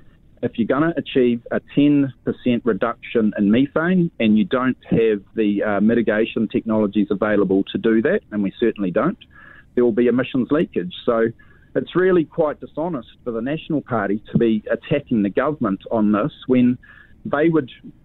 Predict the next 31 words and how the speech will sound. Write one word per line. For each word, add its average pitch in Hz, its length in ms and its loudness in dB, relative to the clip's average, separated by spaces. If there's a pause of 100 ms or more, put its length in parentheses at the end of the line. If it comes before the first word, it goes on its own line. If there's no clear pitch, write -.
(160)
their 151 420 0
plan 135 580 -2
to 135 100 2
achieve 117 340 0
their 131 180 2
ten 131 220 0
percent 107 320 -2
target 123 360 -2
would 123 240 0
produce 127 360 0 (100)
exactly 127 640 -4
the 107 180 -8
same 120 260 -2
amount 110 300 0
of 107 100 -6
emissions 123 400 0
leakage. 151 440 0
And 110 200 2 (360)
this 190 200 0
is 180 120 0
all 160 160 4
the 123 80 -2
problem 156 400 0
we 131 120 0
have 120 120 2
at 113 120 -10
the - 60 -6
moment. 107 360 0
Everyone's 151 480 2
talking 131 320 0
across 131 260 -4